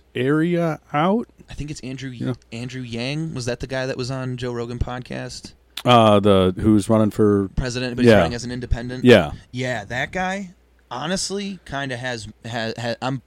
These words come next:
Speaker 2: kinda behind that guy more than I'm behind any of the Democratic candidates. Um, the, the idea the, of, of, like, the universal basic income, it, it
Speaker 1: That, that's a really fucking gray area there. It all depends on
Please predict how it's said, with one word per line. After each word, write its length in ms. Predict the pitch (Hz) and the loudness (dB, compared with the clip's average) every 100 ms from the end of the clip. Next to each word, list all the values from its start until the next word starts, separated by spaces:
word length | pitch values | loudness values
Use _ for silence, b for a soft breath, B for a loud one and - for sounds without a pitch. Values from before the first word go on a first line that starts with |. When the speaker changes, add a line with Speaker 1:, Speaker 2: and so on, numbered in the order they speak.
| _ | _
Speaker 2:
kinda 240 | - 127 | -8 -8
behind 380 | 113 110 113 107 | -6 -8 -8 -6
that 220 | 101 104 | -8 -8
guy 180 | - 104 | -10 -8
more 180 | 104 107 | -8 -10
than 120 | 101 | -10
I'm 100 | 101 | -12
behind 340 | 104 110 107 104 | -12 -10 -10 -8
any 180 | 107 | -8
of 100 | 101 | -10
the 100 | 98 | -12
Democratic 480 | 92 104 95 107 101 | -12 -14 -12 -12 -12
candidates. 500 | - 101 98 90 - - b b b b | -12 -12 -12 -14 -16 -20 b b b b
Um, 400 | - 117 101 95 - _ _ _ _ - - - _ - - - - | -8 -6 -6 -10 -16 _ _ _ _ -20 -20 -20 _ -20 -20 -20 -16
the, 180 | 120 131 | -10 -10
the 220 | 123 127 127 | -10 -8 -8
idea 440 | 120 123 127 127 | -8 -8 -6 -6
the, 360 | 113 113 110 - | -8 -10 -10 -12
of, 400 | 113 107 101 - | -12 -12 -14 -18
of, 160 | - 110 | -16 -14
like, 140 | 113 | -14
the 160 | - 117 | -10 -8
universal 440 | 120 127 117 117 | -6 -4 -6 -6
basic 340 | 117 110 - 113 | -6 -6 -6 -4
income, 380 | 117 107 73 - B B B B B B | -6 -4 -10 -12 B B B B B B
it, 200 | 156 160 - | -4 -4 -4
it 140 | 151 - _ _ _ _ _ _ _ - | -6 -8 _ _ _ _ _ _ _ -18
Speaker 1:
That, 240 | 104 131 147 | 4 6 8
that's 180 | 156 - | 4 6
a 60 | |
really 360 | 160 147 147 120 | 6 8 8 6
fucking 640 | - 139 - 107 101 98 | 4 2 2 0 0 -4
gray 560 | 92 98 104 110 113 104 | -2 2 4 4 4 2
area 500 | 92 98 98 92 90 | 4 6 6 6 2
there. 320 | 85 87 78 80 | 0 -2 -4 -4
It 180 | 104 | 2
all 180 | 104 135 | 6 6
depends 480 | 139 127 127 123 110 | 4 2 2 2 0
on 400 | 107 104 101 98 | 0 2 0 -2